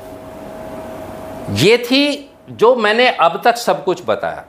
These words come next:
इसके बाद एक भाग इसका और मैं बनाऊंगा। मुझे कुछ लोग ऐसे सवाल कर रहे हैं कि जिनका उत्तर देना चाहिए। जैसे वो कहते हैं,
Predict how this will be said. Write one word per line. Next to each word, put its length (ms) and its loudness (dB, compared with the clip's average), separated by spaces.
इसके 360 2
बाद 420 4
एक 400 2
भाग 380 2
इसका 280 0
और 320 2
मैं 180 -2
बनाऊंगा। 480 -10
मुझे 280 4
कुछ 380 2
लोग 380 4
ऐसे 240 2
सवाल 380 4
कर 160 2
रहे 240 0
हैं 280 -6
कि 100 6
जिनका 500 2
उत्तर 280 2
देना 260 -2
चाहिए। 440 -12
जैसे 260 2
वो 120 4
कहते 340 2
हैं, 280 -2